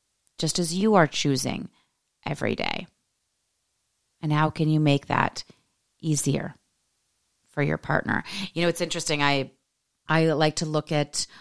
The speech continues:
alternative ways of living. I watch, uh, Sister Wives on T L C. I've watched it for years. Oh my God. Oh my God, it's crazy. Um, but it's a show about Mormonism and fundamental Mormonism and a man that has many wives. And it's not something that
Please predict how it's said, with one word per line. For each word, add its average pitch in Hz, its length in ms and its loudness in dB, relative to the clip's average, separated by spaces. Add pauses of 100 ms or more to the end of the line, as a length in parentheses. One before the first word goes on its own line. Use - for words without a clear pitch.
(240)
alternative 143 680 0
ways 139 380 -4
of 135 160 -6
living. 131 320 -6
I 143 180 -2
watch, 139 440 -8
uh, 135 220 -4
Sister 156 360 -4
Wives 135 380 0
on 131 120 -2
T 143 140 -4
L 131 140 -2
C. 127 180 -4
I've 110 140 -4
watched 135 220 -2
it - 100 -12
for 139 80 -6
years. 110 360 -4
Oh 156 140 0
my 135 160 -2
God. 78 180 -8 (560)
Oh 240 140 4
my 240 140 0
God, 190 180 4
it's 156 140 -6
crazy. 135 420 -6 (240)
Um, 160 240 6
but 165 80 4
it's 160 120 0
a 170 60 2
show 175 340 8
about 151 500 6
Mormonism 143 800 4
and 147 420 2
fundamental 151 460 2
Mormonism 147 560 -4 (300)
and 151 80 -2
a 156 40 0
man 143 260 2
that 135 100 -2
has 131 320 -2
many 135 260 -2
wives. 131 440 -6
And 151 120 -6
it's - 120 -8
not 143 180 0
something 139 360 -6
that 139 300 0